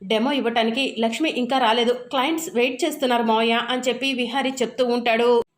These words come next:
"లక్ష్మికి నేను ఫోన్ చేసి చెప్పానే, లక్ష్మి ఇప్పుడు ఎక్కడ ఉండుంటుంది?" అని చెప్పి చారుకేశ మనసులో అనుకుంటూ ఉంటాడు. ఇక లక్ష్మి ఆటోలో ఆఫీస్కి బయలుదేరుతుంది. సడన్గా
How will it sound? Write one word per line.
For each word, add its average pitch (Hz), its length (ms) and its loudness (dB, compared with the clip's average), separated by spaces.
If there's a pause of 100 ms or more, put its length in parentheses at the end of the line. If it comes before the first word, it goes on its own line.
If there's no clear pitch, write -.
(600)
"లక్ష్మికి 330 420 0
నేను 262 180 2
ఫోన్ 262 340 0
చేసి 339 240 0
చెప్పానే, 277 520 0 (260)
లక్ష్మి 220 380 0
ఇప్పుడు 240 280 -2
ఎక్కడ 220 300 0
ఉండుంటుంది?" 294 640 0
అని 247 140 0
చెప్పి 254 460 0
చారుకేశ 240 420 0
మనసులో 240 500 0
అనుకుంటూ 233 380 0
ఉంటాడు. 226 520 2 (280)
ఇక 349 140 0
లక్ష్మి 311 380 0
ఆటోలో 285 440 2 (380)
ఆఫీస్కి 285 420 0
బయలుదేరుతుంది. 254 880 0 (160)
సడన్గా 285 380 0